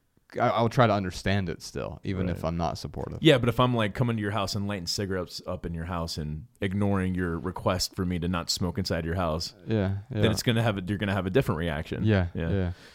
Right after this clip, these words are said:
Speaker 2: All right, Sam wrote in, "How do you know if a friend is a true friend or just someone you think is a friend and they're using you?"
Speaker 1: All right, my maxim here is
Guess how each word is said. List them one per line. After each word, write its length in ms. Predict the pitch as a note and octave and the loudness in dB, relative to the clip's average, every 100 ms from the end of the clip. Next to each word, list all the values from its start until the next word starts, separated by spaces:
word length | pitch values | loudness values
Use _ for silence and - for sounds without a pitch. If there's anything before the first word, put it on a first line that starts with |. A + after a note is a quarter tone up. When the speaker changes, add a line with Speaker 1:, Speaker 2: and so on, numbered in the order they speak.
| - - - - - - _ - | -20 -20 -20 -20 -20 -20 _ 2
Speaker 2:
All 60 | C#3 | 4
right, 160 | A#2 | 4
Sam 380 | - D#3 E3 D#3 | 4 4 4 6
wrote 180 | C#3 C3 | 6 6
in, 220 | C3+ C3 | 6 4
"How 420 | G2+ A2 D3+ E3+ | 0 2 4 6
do 120 | F3 D#3 | 4 2
you 160 | D3 | 2
know 440 | C#3+ A#2+ A#2 A2+ A2 | 4 4 6 4 4
if 160 | A2 | 2
a 60 | G#2 | -2
friend 720 | - - - A2+ A#2 A2 A2 | -4 -8 0 2 4 0 -2
is 140 | A2 | -2
a 40 | G#2 | -2
true 400 | - - F3+ A3 | -4 -8 -4 -4
friend 520 | C#3 F2 C#2 A1+ C#2 - - | -4 -6 -6 -6 -10 -16 2
or 400 | F3+ G3+ E3+ D#3 | 10 12 12 8
just 520 | - B2+ C#3+ - - - | 4 4 6 4 -4 -6
someone 540 | - E3 F3 E3 D#3 | 0 2 2 2 2
you 340 | C3 C3+ A#2 - | 4 4 4 -2
think 500 | - - G3+ G3+ - - | -20 4 4 4 -4 -4
is 160 | F#2 | -2
a 60 | F#2 | -2
friend 500 | - F#2 F2+ F2+ F#2 - | -4 -2 -2 -2 -4 -8
and 120 | G2 | -4
they're 140 | F#2 D#2+ | -2 -2
using 560 | E2 E2 C#3+ A#2 G2+ | -4 -2 0 0 0
you?" 300 | F2 C#2+ G#1 - - - _ - | -2 -4 -8 -12 -20 -20 _ 4
Speaker 1:
All 120 | C3 | 8
right, 260 | C3+ C3 E2 | 10 8 4
my 220 | A2 B2+ | 2 2
maxim 640 | B2 B2+ A#2+ - C#3 A#2+ | 4 2 0 -2 0 2
here 320 | B2+ A#2 A2+ | 4 4 4
is 500 | A2 G#2+ A2 A2 G#2 | 4 4 4 2 0